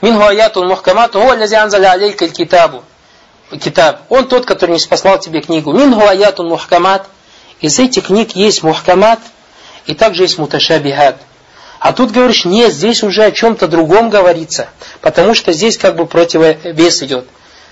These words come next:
И вот тут вот мухкамат, муташабихат, это уже другая вещь. Первое, мы сказали, мухкамат ясный. И ясный, как говорят уляма, как у вас написано уляма,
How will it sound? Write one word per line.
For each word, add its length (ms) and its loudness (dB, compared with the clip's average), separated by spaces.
И 80 2
вот 220 2
тут 240 2
вот 180 2
мухкамат, 600 0
муташабихат, 880 0
это 240 0
уже 180 -2
другая 400 2
вещь. 240 -12
Первое, 340 4
мы 100 -4
сказали, 320 0
мухкамат 540 -2
ясный. 600 -2
И 60 -6
ясный, 600 0
как 160 0
говорят 320 2
уляма, 300 0
как 180 -8
у 40 2
вас 120 -2
написано 520 -2
уляма, 420 2